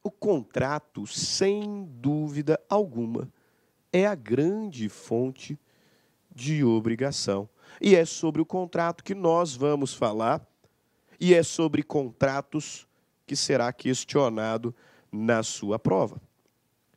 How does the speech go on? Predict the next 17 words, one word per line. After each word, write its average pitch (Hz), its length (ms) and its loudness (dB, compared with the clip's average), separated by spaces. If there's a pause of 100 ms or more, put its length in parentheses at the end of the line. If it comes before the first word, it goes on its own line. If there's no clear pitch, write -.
(180)
Portanto, 240 320 6
o 240 40 -4
primeiro 254 480 6
passo - 580 0 (560)
é 202 80 2
identificar 190 480 0
o 185 80 2
que 180 300 0
é 139 60 4
um 143 120 -2
contrato. 139 680 -12 (460)
Qual 262 380 8
é 226 120 6
o 233 120 2
conceito 220 1600 0
de 151 280 -6
contrato? 156 1160 -6